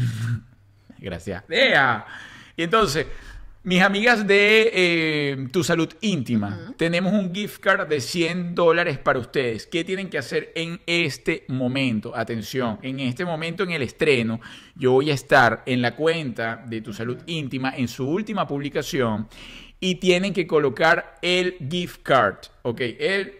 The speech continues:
Speaker 1: gift card en tres palabras para llevarte tu gift card de cien dólares. La primera persona que le tome un capture y me lo mande a mi privado se lleva este gift card desde cualquier parte del mundo de cien dólares para utilizar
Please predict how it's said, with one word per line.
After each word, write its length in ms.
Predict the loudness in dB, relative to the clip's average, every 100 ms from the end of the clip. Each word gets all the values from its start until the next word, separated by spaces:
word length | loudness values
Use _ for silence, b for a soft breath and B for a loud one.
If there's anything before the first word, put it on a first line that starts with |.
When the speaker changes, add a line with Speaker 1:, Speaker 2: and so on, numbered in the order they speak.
| -20 -10
Speaker 1:
gift 340 | -6 -6 -10 _ _
card 300 | -2 -2 -2
en 200 | -4 -4
tres 220 | -2 -4 -2
palabras 640 | -2 2 2 2 -2 -6 B -8
para 140 | -4
llevarte 280 | 0 0 -2
tu 160 | -4 -4
gift 220 | -4 -2
card 260 | 0 0 0
de 280 | -2 -2
cien 260 | -4 -2 0
dólares. 320 | 0 0 -2
La 60 | -2
primera 260 | -2 -2
persona 320 | -2 -4 -4 -4
que 80 |
le 100 | -4
tome 160 | -4 -6
un 60 | 0
capture 360 | 0 2 -4
y 80 | -6
me 100 | -6
lo 120 | -4
mande 340 | 0 0 0 -2
a 100 | -2
mi 100 | -2
privado 460 | -4 0 2 2 0 B B
se 160 | -8 -2
lleva 180 | 0 0
este 180 | -2
gift 240 | -6 -6 -4
card 160 | -4
desde 200 | -2 -4
cualquier 260 | -4 -4 -4
parte 220 | -4 -4
del 80 | -4
mundo 240 | -4 -4
de 60 | -4
cien 180 | -4 -4
dólares 260 | -4 -4
para 140 | -6 -6
utilizar 340 | -6 -2 -2